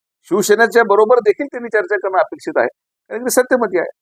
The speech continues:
आता जेव्हा मुख्यमंत्री महोदयांनी एवढं स्पष्ट सांगितलंय, इतकं, अ, या पाच सहा दिवसामध्ये, अ, इतकी घाई, अ, काही लोकांना झालेली आहे. अ,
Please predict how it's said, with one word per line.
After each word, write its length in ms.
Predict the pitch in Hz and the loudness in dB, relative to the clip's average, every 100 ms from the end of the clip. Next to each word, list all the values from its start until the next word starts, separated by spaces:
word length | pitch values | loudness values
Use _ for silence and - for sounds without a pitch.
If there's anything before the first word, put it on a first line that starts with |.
| _ | _
आता 100 | 143 | -6
जेव्हा 200 | 170 196 | -2 0
मुख्यमंत्री 500 | 131 - 214 214 208 | -2 0 2 2 2
महोदयांनी 380 | 208 165 170 196 | 2 4 4 2
एवढं 160 | 196 196 | 2 2
स्पष्ट 280 | - 165 | -2 -6
सांगितलंय, 520 | 185 143 139 143 127 123 - _ _ _ _ _ | -4 -2 -4 -4 -4 -4 -6 _ _ _ _ _
इतकं, 580 | 170 175 - 233 240 240 - - | -10 -10 2 4 6 2 -2 -4
अ, 100 | 147 147 147 147 143 - | 2 4 6 6 4 0
या 120 | 143 156 | 0 2
पाच 240 | 147 160 - | 4 2 2
सहा 100 | 170 | 0
दिवसामध्ये, 640 | 151 143 156 143 110 95 92 _ _ _ _ _ _ _ | 0 -2 0 0 -2 -6 -10 _ _ _ _ _ _ _
अ, 200 | 113 113 | -2 0
इतकी 280 | 151 - 247 | 0 0 0
घाई, 380 | 127 151 180 165 - _ - | 2 2 2 0 -10 _ -10
अ, 80 | 131 | -2
काही 220 | 151 156 | 0 2
लोकांना 340 | 147 156 147 | 2 2 0
झालेली 380 | 123 107 127 123 | -2 -2 0 2
आहे. 180 | 107 98 - _ _ _ _ _ - | 2 -2 -10 _ _ _ _ _ 0
अ, 380 | 117 113 110 | 4 6 4